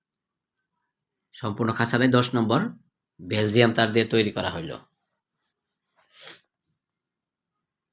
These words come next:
আগেও আমি বলছি, খাঁচাটা দুই ভাগে ভাগ করা হয়েছে নেওয়ার সুবিধার্থে। তিন তলায় একটা আর দোতলায় একটা উপরে বসানোর সিস্টেম করে দিছি আমরা।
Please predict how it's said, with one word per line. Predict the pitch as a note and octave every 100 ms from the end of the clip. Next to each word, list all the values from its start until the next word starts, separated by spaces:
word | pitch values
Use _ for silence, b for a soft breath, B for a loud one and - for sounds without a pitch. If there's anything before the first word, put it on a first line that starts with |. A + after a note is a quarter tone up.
| _ -
আগেও | G#2+ A#2 B2
আমি | B2
বলছি, | A#2+ B2
খাঁচাটা | C#3+ B2 B2+
দুই | A2 B2+
ভাগে | A#2 A2+ A2
ভাগ | G#2+
করা | A2
হয়েছে | A2 A#2
নেওয়ার | A2+ A#2 A2
সুবিধার্থে। | G#2+ A2 G#2+ - C3+ E3+ - _ _ _ _ _ -
তিন | B2+
তলায় | B2 A#2 A#2+
একটা | C3 E3
আর | A#2+
দোতলায় | A2+ A#2 A#2+ G#2+
একটা | - F#2 - - _ _ _ _ -
উপরে | B2 B2
বসানোর | A#2 A#2+ A#2+ C#3 -
সিস্টেম | G#2+ B2 G#2
করে | A2+
দিছি | G2+ G2 F2+
আমরা। | F2